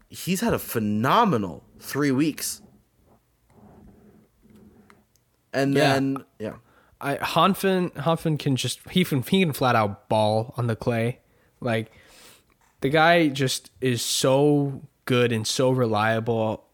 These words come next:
Speaker 2: at, on this stage on the clay. I mean, he's just really,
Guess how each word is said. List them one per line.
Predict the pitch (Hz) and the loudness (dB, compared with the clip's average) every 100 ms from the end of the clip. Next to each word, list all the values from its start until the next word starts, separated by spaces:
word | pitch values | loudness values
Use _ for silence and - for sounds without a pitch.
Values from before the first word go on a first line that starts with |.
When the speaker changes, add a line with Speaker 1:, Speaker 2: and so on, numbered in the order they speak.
| _ - | _ -2
Speaker 2:
at, | 117 117 | -2 -2
on | 123 139 135 120 - | -2 0 0 -4 -6
this | 123 | -6
stage | - - 113 120 123 | -4 -4 -2 -2 -2
on | 117 113 | -4 -4
the | 107 | -4
clay. | - 107 110 - | -4 -2 -2 -4
I | 110 | -6
mean, | 110 104 | -6 -4
he's | 120 120 117 - - - - - - _ | -4 -6 -8 -14 -20 -20 -20 -20 -20 _
just | - 120 - | -14 -14 -12
really, | 117 120 123 120 117 113 110 | -10 -2 0 2 2 0 -2